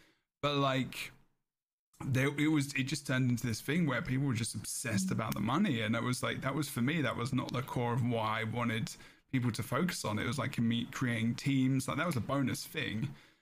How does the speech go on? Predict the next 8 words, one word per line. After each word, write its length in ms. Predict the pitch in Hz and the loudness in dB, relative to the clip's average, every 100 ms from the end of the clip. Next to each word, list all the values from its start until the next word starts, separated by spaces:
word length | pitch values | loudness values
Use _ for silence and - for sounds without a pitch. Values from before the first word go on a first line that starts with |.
| _ - | _ -2
And 160 | 143 143 | 0 2
then 340 | 156 151 151 | 2 2 0
instead 680 | 139 135 139 131 - 160 160 | 2 4 4 2 2 0 2
it 140 | 123 | 0
created 320 | - 123 120 117 | 0 0 2 0
this 100 | 123 | 2
very 160 | 123 | 0
toxic 960 | 113 - 131 123 - - 120 - - | 0 -4 -4 -4 -6 -2 -2 -4 -10